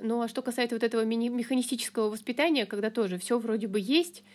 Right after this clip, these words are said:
но чего-то самого главного нет, да. Ну, чаще всего это,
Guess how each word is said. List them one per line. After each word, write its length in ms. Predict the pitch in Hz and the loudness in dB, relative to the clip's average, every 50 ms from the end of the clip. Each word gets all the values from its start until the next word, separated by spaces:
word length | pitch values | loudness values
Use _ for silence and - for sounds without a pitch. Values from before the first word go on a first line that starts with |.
| - - - - - | -20 -20 -20 -8 -4
но 80 | - 226 | -4 -2
чего-то 320 | 233 - 247 269 - 262 247 | -2 0 0 0 0 0 0
самого 360 | - 262 262 254 240 226 220 | 0 2 2 2 2 2 2
главного 460 | 220 240 269 302 277 247 226 202 208 | 2 2 2 2 2 0 -4 -2 -2
нет, 360 | 208 208 214 208 180 165 170 - | -2 -2 0 -2 -2 -4 -6 -8
да. 220 | - 190 214 233 226 | -6 -4 -4 -2 -2
Ну, 160 | 226 254 247 | -2 -4 -4
чаще 260 | 240 269 240 - 240 | -4 -6 -6 -6 -8
всего 260 | 220 - 240 254 262 | -10 -8 -6 -4 -2
это, 340 | 233 226 226 220 208 202 202 | -2 -2 -2 -2 -2 -2 -2